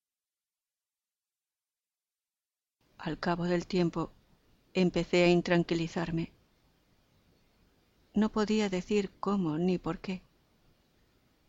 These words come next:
pero de alguna forma no me sentía satisfecho.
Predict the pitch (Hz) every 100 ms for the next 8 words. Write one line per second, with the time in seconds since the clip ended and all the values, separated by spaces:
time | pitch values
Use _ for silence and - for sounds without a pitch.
0 | - 202 185 185 190 180 180 233 185 -
1 | 190 175 165 156 156 - 185 180 170 -
2 | 170 160 185 165 160 170 165 - - 165
3 | - 175